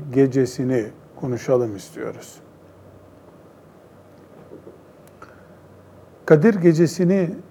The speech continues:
konuşmadan önce büyük bir hakikati konuşalım. İtiraf edelim ya da.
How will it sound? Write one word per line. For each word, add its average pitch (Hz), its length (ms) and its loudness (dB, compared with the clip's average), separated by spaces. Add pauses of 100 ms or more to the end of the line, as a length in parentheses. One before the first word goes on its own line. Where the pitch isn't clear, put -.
(960)
konuşmadan 147 640 2
önce 117 400 -4 (3750)
büyük 185 360 2
bir 220 120 4
hakikati 185 720 2
konuşalım. 120 600 -2 (1600)
İtiraf 143 540 6
edelim 107 420 -6
ya 90 140 -10
da. - 180 -12